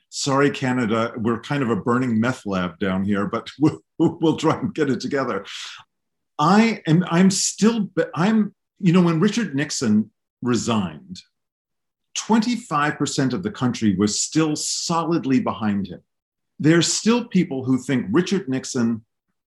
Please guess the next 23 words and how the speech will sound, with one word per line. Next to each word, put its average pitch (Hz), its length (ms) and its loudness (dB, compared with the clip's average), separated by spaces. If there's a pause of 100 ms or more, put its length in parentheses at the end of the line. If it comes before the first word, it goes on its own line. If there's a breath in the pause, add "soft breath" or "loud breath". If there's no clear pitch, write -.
(580)
w-, 160 220 -6
was 120 440 0
not 127 280 4
a 120 40 -4
criminal 98 520 -2
at 104 100 -2
all. 90 300 -6 (720)
You 147 200 2
know, 147 100 4
I've 139 140 2
been 139 160 4
watching 151 340 2
the 113 80 2
January 120 480 -2
sixth - 320 -8
hearings, 92 540 -2
and 110 160 6
they 135 180 0
are 95 400 -4 (220)
truly 101 1000 0 (500)
fascinating 95 720 -4 (480)
and 117 340 4
amazing. 120 600 0